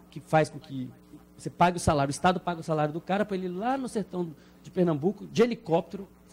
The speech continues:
Tem um amigo meu que é da Polícia Federal que já fez isso. Saiu de Brasília, pegou um avião, depois pegou um helicóptero para ir lá para queimar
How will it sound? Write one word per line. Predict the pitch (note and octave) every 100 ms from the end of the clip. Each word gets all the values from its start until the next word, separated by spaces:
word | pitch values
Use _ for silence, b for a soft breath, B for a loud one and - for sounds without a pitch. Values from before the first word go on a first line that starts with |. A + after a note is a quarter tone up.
| -
Tem | E3
um |
amigo | E3+ E3
meu | F#3
que | G3+
é |
da | G3+
Polícia | F3+ F3
Federal | F#3 D#3 F#3
que | G3
já | A3+
fez | - A#3+
isso. | D#3+
Saiu | F#3
de | G3
Brasília, | G#3 A3+ D3+ B2 E3+ G3+
pegou | F#3+ G3+
um |
avião, | D#3+ D#3+
depois | F#3+ F3+
pegou | G3
um | A3+
helicóptero | - - F#3 G3+ A#3 - B -
para | G#3
ir | A#3
lá | G3 A#3+
para | B3
queimar | - B3+ A3+ A#3+